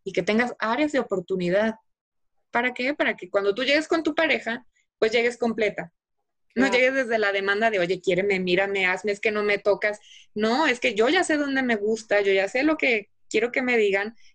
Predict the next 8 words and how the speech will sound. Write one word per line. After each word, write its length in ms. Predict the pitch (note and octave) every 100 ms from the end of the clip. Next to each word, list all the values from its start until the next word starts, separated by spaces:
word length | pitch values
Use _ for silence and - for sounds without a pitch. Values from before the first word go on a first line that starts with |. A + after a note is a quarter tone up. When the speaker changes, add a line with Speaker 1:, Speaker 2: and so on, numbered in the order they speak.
| -
Speaker 1:
y 120 | G3
ahora 200 | G3+ A3
vengo 360 | G3 B3+ D4+
contigo, 680 | D#4 D4+ C#4+ - A3+ F3+ E3+
pareja, 500 | G3 G3 G3 G3+ B3+ _ _ _ _ -
a 80 | F#3+
exponértelo 640 | - G3 G#3 G3+ A3+ B3
porque 300 | B3 G#3+ F#3+